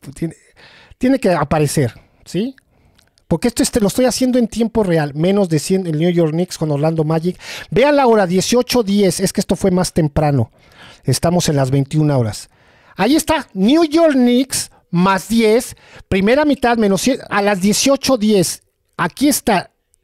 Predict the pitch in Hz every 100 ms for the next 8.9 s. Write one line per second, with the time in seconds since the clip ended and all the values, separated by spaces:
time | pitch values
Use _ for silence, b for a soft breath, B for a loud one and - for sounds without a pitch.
0 | - _ 101 95 - - 156 175 214 185
1 | 170 160 - 147 127 - _ _ _ _
2 | _ _ _ b b b b b b _
3 | _ _ _ _ _ _ _ - 143 143
4 | - 139 - _ _ _ _ 170 180 _
5 | 139 185 _ _ _ _ _ _ _ _
6 | _ _ _ _ _ _ 147 135 135 160
7 | 160 156 151 165 202 151 165 240 - 92
8 | 196 214 233 202 175 170 190 -